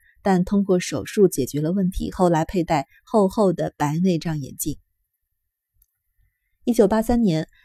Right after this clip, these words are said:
蓝筹印花公司成为伯克希尔的全资子公司，收购内布拉斯加家具城。一九八四年，查理成为西科金融公司的董事会主席和总裁。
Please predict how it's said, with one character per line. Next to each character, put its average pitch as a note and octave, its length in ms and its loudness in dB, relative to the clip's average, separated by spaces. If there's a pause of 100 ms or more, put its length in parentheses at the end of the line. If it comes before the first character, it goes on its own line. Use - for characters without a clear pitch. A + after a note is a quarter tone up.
蓝 A3 240 4
筹 A#3 160 2
印 A#3+ 160 2
花 A3+ 180 2
公 A3+ 220 4
司 A3+ 340 0
成 F3+ 240 -4
为 F3 180 2
伯 F3 180 2
克 F#3 120 -4
希 G3 220 0
尔 D#3 160 0
的 C#3+ 160 -2
全 E3+ 400 -2
资 G3+ 160 -6
子 F#3+ 180 -8
公 D#3+ 220 -4
司， - 320 0 (220)
收 B3 240 2
购 A3 220 4
内 G3+ 180 4
布 G3 100 -2
拉 F#3+ 160 4
斯 G3 160 -6
加 F#3+ 340 -2
家 F#3+ 200 -4
具 F3 180 0
城。 D3 300 -12 (2000)
一 B3+ 80 4
九 F#3 220 2
八 G3+ 240 -2
四 A3 220 -2
年， D3+ 340 -2 (320)
查 A3+ 180 4
理 B3 120 4
成 F#3+ 180 0
为 G3+ 120 6
西 G#3+ 180 0
科 G#3+ 160 -2
金 G#3 160 0
融 F3+ 160 2
公 G3 180 4
司 G#3 180 4
的 F#3 120 2
董 D3+ 200 -6
事 G3+ 140 -10
会 G3 160 0
主 C#3+ 180 -6
席 C#3+ 320 -2
和 D3+ 280 -4
总 D3 260 -10
裁。 - 380 -2